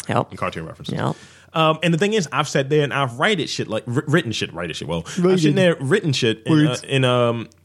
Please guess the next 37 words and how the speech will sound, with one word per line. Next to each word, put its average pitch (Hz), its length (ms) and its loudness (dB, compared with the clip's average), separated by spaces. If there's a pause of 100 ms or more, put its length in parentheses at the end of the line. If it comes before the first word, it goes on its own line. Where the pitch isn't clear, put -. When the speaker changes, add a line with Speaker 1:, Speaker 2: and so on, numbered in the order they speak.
(140)
Speaker 2:
fucking, 135 520 0 (560)
you, 147 300 2
you 131 160 2
put - 220 -4
that 147 120 0
effort 135 240 -2
into 175 520 -4
it. - 180 -10
It's - 140 -6
not 120 120 2
like 117 180 2
it, 117 120 0
it's, - 260 -2
it's - 120 -8
not 151 60 2
like 139 120 2
it 120 60 2
just 117 180 -2
comes 110 260 -2
easy 117 340 0
to - 120 -2
you. 160 120 -2
So 208 100 -2
yeah, 359 160 0
you 120 180 2
should 220 220 -2
get, 110 200 0 (120)
you 139 100 -2
know, 98 180 -2
Speaker 1:
It's 107 200 4
Speaker 2:
offended. 117 280 2 (220)
You 117 80 0
should 151 240 2
be 135 180 4
a 123 60 4
little 120 240 2
annoyed, 113 460 0